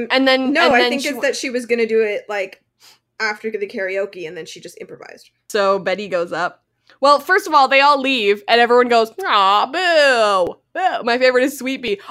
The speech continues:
Speaker 2: All of the, like, Sweet Pea, um, close-ups today have all just been, like, prime. Just, just great stuff. It's just Sweet Pea doing some acting.
Speaker 1: But also very relatable.
Speaker 2: And he literally just goes,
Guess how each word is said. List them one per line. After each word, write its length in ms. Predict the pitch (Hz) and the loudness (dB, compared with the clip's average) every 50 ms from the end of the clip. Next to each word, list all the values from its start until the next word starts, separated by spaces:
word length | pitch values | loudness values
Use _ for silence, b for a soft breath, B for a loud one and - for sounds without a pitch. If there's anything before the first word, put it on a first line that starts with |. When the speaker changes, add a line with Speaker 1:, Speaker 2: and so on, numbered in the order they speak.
| 220 | -2
Speaker 2:
All 180 | - 247 269 294 | 2 4 6 6
of 120 | 311 294 277 | 4 4 0
the, 60 | 349 | 0
like, 180 | 349 349 349 294 | 0 0 0 -2
Sweet 400 | 302 - - 233 233 240 220 - | -6 -8 -6 -4 -4 -4 -4 -4
Pea, 340 | 262 277 262 262 269 262 247 | -2 -2 0 0 0 -2 -2
um, 640 | - - 214 220 208 208 202 202 202 196 196 185 - _ _ _ _ _ _ _ _ _ - | 0 2 2 2 2 2 0 -2 -4 -6 -8 -10 -14 _ _ _ _ _ _ _ _ _ -4
close-ups 600 | - 254 220 220 226 226 302 294 285 285 - - | -2 0 2 2 2 2 2 0 0 0 -6 -8
today 360 | - 381 330 330 330 320 - 359 | -4 0 4 4 4 4 4 4
have 140 | 311 254 | 2 4
all 200 | 196 220 240 247 | 6 6 6 6
just 220 | 233 262 277 269 - | 4 2 -4 -4 0
been, 160 | 247 240 240 | 0 0 0
like, 380 | 240 226 214 220 214 - - _ _ _ | 0 0 -2 -2 -4 -6 -12 _ _ _
prime. 540 | - - 262 208 185 175 170 165 156 185 190 _ _ _ _ _ | -4 0 2 2 2 2 0 -4 -8 -10 -12 _ _ _ _ _
Just, 320 | - 269 277 311 294 - - - _ _ _ _ - 254 | -4 -4 -4 -4 -6 -10 -18 -20 _ _ _ _ -16 -8
just 280 | - 294 339 - - - | -6 -4 -4 -6 -4 -2
great 320 | 220 220 208 196 180 - | 0 2 2 0 -2 -6
stuff. 480 | - - - 175 170 170 175 - _ _ b b b b b b - | -10 -8 -6 -4 -4 -4 -6 -10 _ _ b b b b b b -6
It's 160 | 254 262 269 | -6 -6 -4
just 180 | 294 294 294 - | -6 -8 -6 -4
Sweet 240 | 285 285 262 269 | -4 -4 -4 -4
Pea 120 | - 277 247 | -4 -6 -2
doing 280 | 202 233 220 220 214 | 2 2 2 2 2
some 160 | 208 - 208 196 | -2 -6 -6 -4
acting. 340 | 175 175 175 _ - 160 | -6 -6 -6 _ -8 -6
Speaker 1:
But 100 | 160 254 240 | -4 -4 -4
also 240 | 254 311 339 269 247 | -4 -4 -6 -2 0
very 260 | 247 247 254 254 247 | 2 2 2 2 2
relatable. 640 | 240 240 214 220 220 214 202 175 151 147 202 220 - _ _ _ _ _ _ _ _ - | 2 0 0 0 -2 -2 -2 -4 -6 -8 -10 -12 -16 _ _ _ _ _ _ _ _ -8
Speaker 2:
And 80 | 254 | -4
he 140 | 254 - 254 247 | -2 -2 -2 0
literally 260 | 220 240 240 240 247 | -2 -2 -2 -2 -4
just 160 | 214 240 - | -6 -8 -4
goes, 340 | - 247 233 233 226 226 - | -2 0 2 2 0 0 -4